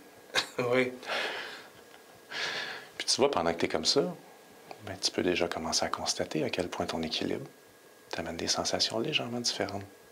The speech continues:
Speaker 2: de d'habitude.
Speaker 1: Ouais.
Speaker 2: Fait que sois juste curieux de te laisser bercer dans ce mouvement-là.
Speaker 1: Ah, je suis bien, là.
Speaker 2: Excellent. Quelque chose d'assez intérieur. Ou dans le fond, il peut y avoir plein d'autres choses qui existent.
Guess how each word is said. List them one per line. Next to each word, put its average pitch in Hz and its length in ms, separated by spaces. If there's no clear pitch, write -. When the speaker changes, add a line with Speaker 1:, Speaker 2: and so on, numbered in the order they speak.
Speaker 2:
de 107 80
d'habitude. - 420
Speaker 1:
Ouais. 127 200
Speaker 2:
Fait - 60
que - 60
sois - 140
juste 95 200
curieux 113 180
de - 40
te - 140
laisser 95 260
bercer 90 360
dans 98 120
ce - 160
mouvement-là. 78 460
Speaker 1:
Ah, - 140
je - 60
suis - 200
bien, 107 100
là. 151 580
Speaker 2:
Excellent. - 420
Quelque - 180
chose 85 200
d'assez 82 300
intérieur. 80 500
Ou 113 60
dans 104 80
le 95 60
fond, - 140
il 113 60
peut - 80
y - 20
avoir 87 180
plein 90 160
d'autres 85 180
choses 95 200
qui - 80
existent. 82 560